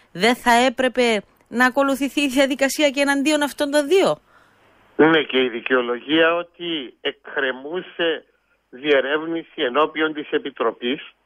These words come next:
Speaker 2: δεν ευσταθεί, διότι το δίκαιο, το βίντεο αφεαυτού, ε, μιλούσε από μόνο του και επομένως μπορούσε να διεξαχθεί ποινική δίωξη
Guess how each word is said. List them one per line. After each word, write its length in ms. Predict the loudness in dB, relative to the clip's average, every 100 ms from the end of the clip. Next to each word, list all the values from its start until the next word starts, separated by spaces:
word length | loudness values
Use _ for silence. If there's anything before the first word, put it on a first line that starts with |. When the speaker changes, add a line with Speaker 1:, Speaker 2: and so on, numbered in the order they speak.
| _ _ _
Speaker 2:
δεν 560 | -6 2 4 4 -2 _ -18
ευσταθεί, 840 | -8 -6 -8 -8 -8 -6 -12 -14 -14 _ _ _ _
διότι 640 | -12 -10 2 2 2 -2 -4
το 180 | -2 -2
δίκαιο, 480 | -4 -4 -2 -2 2
το 300 | 2 2 0
βίντεο 480 | -6 -4 -2 -2 -2
αφεαυτού, 1000 | -6 -6 -6 -6 -6 -12 _ -6 -6 -10 _ _ _ _ _ _ _ _ _ _ _ _
ε, 180 | -8 -8
μιλούσε 480 | -6 -6 -4 -6 -4
από 240 | -4 -4 -6
μόνο 280 | -6 -8
του 280 | -6 -8 -8 _ _ _ _ _
και 140 | 0
επομένως 840 | 0 2 0 0 2 2 0 -2 -14 _ _ _ _ _
μπορούσε 680 | -4 -2 0 0 -2 -2
να 160 | -2 -2
διεξαχθεί 640 | -2 -6 -6 -8 -8 -12
ποινική 520 | -10 -6 -6 -6 -8 -4
δίωξη 720 | 2 2 0 -6 -2 -2